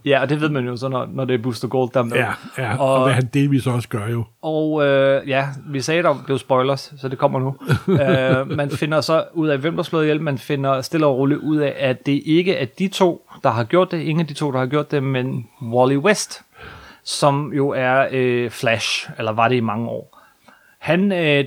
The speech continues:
Speaker 1: dukkede op for nylig i en anden sådan begivenhed, eller hvad vi skal kalde det, af Jeff Johns, et enkelt hæfte.
Speaker 2: Ja, det var jo, øh, den der Rebirth.
Speaker 1: Ja,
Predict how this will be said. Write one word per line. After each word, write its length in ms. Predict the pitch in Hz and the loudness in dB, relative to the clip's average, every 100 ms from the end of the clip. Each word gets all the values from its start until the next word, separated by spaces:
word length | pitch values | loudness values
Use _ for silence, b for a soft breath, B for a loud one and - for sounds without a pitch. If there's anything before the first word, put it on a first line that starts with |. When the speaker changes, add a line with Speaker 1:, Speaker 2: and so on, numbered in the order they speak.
| 151 | 0
Speaker 1:
dukkede 300 | 156 143 120 | 0 0 0
op 220 | 175 - | -2 -2
for 100 | 180 | -2
nylig 380 | 175 196 214 160 | 0 0 -2 -2
i 40 | |
en 380 | 147 143 143 139 | -2 -2 -2 -2
anden 280 | 147 208 220 | 0 2 2
sådan 220 | 175 156 | 0 -2
begivenhed, 580 | 151 135 180 156 139 139 | -4 0 2 4 2 2
eller 120 | 127 | 2
hvad 100 | 143 | 2
vi 60 | 151 | 0
skal 180 | - | -6
kalde 220 | - 139 139 | -4 -2 0
det, 100 | 123 | -2
af 60 | |
Jeff 120 | 139 - | -4 2
Johns, 280 | 147 156 156 | 2 2 -2
et 100 | 147 | -2
enkelt 260 | 160 170 147 | -2 0 0
hæfte. 340 | 160 - 165 - - _ _ B B B B B - | 0 -2 -6 -6 -20 _ _ B B B B B -4
Speaker 2:
Ja, 120 | 180 | -2
det 220 | 127 208 | 0 0
var 80 | 233 | 2
jo, 360 | 170 147 135 127 | 2 2 2 2
øh, 320 | 127 127 127 | 2 2 0
den 160 | 156 151 | 0 0
der 120 | 156 | 0
Rebirth. 540 | 127 160 - 175 147 - - - 135 | 2 -2 0 -2 -2 -4 -14 -12 -2
Speaker 1:
Ja, 160 | 139 | -2